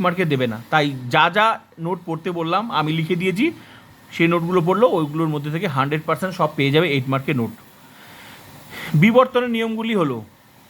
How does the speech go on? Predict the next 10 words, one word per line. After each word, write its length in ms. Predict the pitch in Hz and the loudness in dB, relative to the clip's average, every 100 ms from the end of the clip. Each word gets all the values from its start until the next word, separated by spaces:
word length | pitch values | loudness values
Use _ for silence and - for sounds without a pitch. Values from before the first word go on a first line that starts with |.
| - - - - - - - - - - - - 165 | -20 -20 -20 -20 -20 -20 -20 -20 -20 -20 -20 -6 -2
এক 60 | 175 | 0
নম্বর 200 | 214 214 214 | 4 4 2
নিয়ম, 160 | 214 311 - - - - - - - 135 | 0 -2 -6 -18 -20 -20 -20 -20 -14 -2
বিবর্তনীয় 640 | 170 208 226 233 240 233 214 | 2 4 4 2 2 2 2
বচনের 340 | 208 214 220 175 | 0 -2 0 -2
উদ্দেশ্যপদ 480 | 175 190 196 190 190 165 | -2 -2 0 2 0 0
বিবর্তিত 400 | 180 180 185 180 170 | 0 -2 -2 -2 0
বচনে 280 | 160 160 226 254 - - - 156 | 0 0 -4 -6 -14 -20 -6 -2
উদ্দেশ্যপদ 460 | 156 156 151 156 143 | 0 0 2 2 0
হবে। 160 | 127 | -2